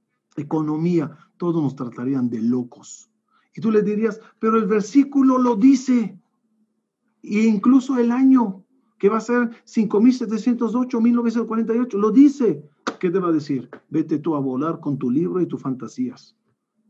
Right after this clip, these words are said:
Pero, eh, somos la generación que hoy recurrimos versículos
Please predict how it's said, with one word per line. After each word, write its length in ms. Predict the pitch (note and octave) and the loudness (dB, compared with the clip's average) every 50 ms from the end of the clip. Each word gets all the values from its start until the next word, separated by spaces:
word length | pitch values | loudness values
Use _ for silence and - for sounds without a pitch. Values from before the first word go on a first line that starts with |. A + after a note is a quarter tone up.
| _ _ _ _ _ _ | _ _ _ _ _ _
Pero, 180 | - F3+ F3+ | -8 -6 -4
eh, 140 | F#3 F#3 E3+ | -4 -4 -6
somos 280 | - - G#3 G#3+ G#3 F#3+ | -8 -10 -10 -8 -8 -8
la 80 | F#3+ | -8
generación 720 | E3+ - F3 F3 E3+ E3 D#3 D#3 F#3+ F#3+ G3 G#3 G3+ G3+ - _ _ _ _ _ _ _ _ _ _ _ _ _ _ _ _ | -8 -8 -6 -4 -4 -4 -6 -4 -4 -4 -4 -4 -6 -10 -14 _ _ _ _ _ _ _ _ _ _ _ _ _ _ _ _
que 160 | - - D3+ D3 | -6 -4 -4 -4
hoy 380 | F#3 G#3 A3+ A3 F#3+ D3 C3+ - - _ _ _ | -4 -4 -4 -4 -4 -6 -10 -12 -18 _ _ _
recurrimos 600 | - D3+ D3 D3 F3 F3+ E3 G3 A3 A3 G#3+ F3 | -6 -6 -6 -4 -4 -2 -2 0 0 -2 -2 -2
versículos 920 | D#3+ F3 E3+ E3 - - A3 G3+ G3 A3+ G3 F3 D3+ B2+ - - - _ | -4 -4 -6 -6 -8 -10 -10 -10 -8 -6 -6 -4 -6 -6 -10 -16 -20 _